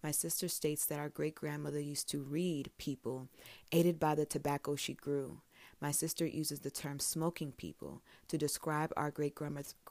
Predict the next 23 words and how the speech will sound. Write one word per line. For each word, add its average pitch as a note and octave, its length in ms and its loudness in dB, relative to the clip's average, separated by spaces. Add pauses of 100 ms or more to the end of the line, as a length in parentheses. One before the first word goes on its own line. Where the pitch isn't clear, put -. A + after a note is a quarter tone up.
great-grandmother's D3 760 2
practice C#3+ 680 0
because C#3+ 320 -2
she - 240 0
would D#3+ 280 0
light D3+ 300 2
rolled D3+ 280 0
tobacco, C#3 680 -4 (920)
a D3 80 2
makeshift D3 480 0
ciga-, D3 340 0 (120)
cigar, C3+ 600 -2 (240)
and C#3+ 180 -2
proceed E3+ 520 4
to D#3 120 2
blow D3 220 -2
tobacco D3+ 540 0
smoke C#3+ 400 -2
over C#3+ 200 0
their C#3+ 180 -2
head C#3 380 0 (280)
and C#3+ 180 -2
body C#3+ 480 0